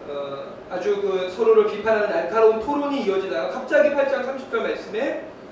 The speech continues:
많은 사람들이 예수를 믿게 되었습니다. 어떤 지점 때문에 이들이 예수를 믿게 된 것일까요? 어떤 지점 같습니까? 여러분 한번 말씀을 한번 그 보시겠어요? 그 위에 어떤 부분에서 저들이 예수를 믿게 되었을까?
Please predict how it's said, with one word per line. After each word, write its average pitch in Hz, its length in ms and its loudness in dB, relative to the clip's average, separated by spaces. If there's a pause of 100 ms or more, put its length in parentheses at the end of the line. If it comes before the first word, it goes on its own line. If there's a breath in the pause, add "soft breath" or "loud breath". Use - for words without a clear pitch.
(300)
많은 320 260 4
사람들이 277 360 2
예수를 196 240 -2
믿게 - 240 -10
되었습니다. - 420 -12 (460 loud breath)
어떤 330 840 0
지점 240 320 -2
때문에 254 380 -4
이들이 214 240 -8
예수를 165 240 -8
믿게 - 220 -14
된 156 120 -12
것일까요? - 360 -16 (2000)
어떤 220 680 -4
지점 143 280 -8
같습니까? 135 340 -6
여러분 170 180 -2
한번 180 420 -4
말씀을 190 400 -2
한번 180 300 -2 (180)
그 175 80 -6
보시겠어요? 147 500 -4 (120)
그 165 100 -6
위에 180 360 2 (1300)
어떤 311 380 6
부분에서 254 380 6
저들이 196 320 4
예수를 170 220 -2
믿게 160 260 -4
되었을까? 131 720 -2